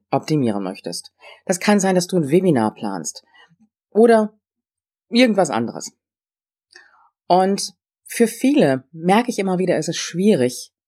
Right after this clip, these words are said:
dran zu bleiben an einem Teil dieses Puzzles und zu sagen, da fange ich jetzt an und das mache ich jetzt fertig.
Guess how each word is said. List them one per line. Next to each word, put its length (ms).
dran 380
zu 160
bleiben 500
an 520
einem 460
Teil 400
dieses 300
Puzzles 560
und 160
zu 100
sagen, 540
da 160
fange 240
ich 80
jetzt 200
an 280
und 160
das 140
mache 180
ich 100
jetzt 180
fertig. 420